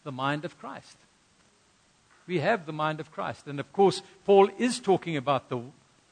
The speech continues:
written word in there as well. But beyond that, he's talking about the fact that in you resides the information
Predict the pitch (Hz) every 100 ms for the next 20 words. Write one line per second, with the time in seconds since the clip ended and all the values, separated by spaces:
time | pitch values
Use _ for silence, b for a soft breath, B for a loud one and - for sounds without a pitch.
0 | _ - 147 - 202 175 156 170 165 160
1 | 143 147 147 139 107 139 175 277 - b
2 | b b 123 - 131 165 190 156 151 151
3 | - b b b 131 - 151 156 139 139
4 | 131 123 - 143 - 131 - 240 247 202
5 | 220 190 110 101 123 113 170 190 131 110
6 | - - - b b b b 139 170 -
7 | 170 165 208 - 147 127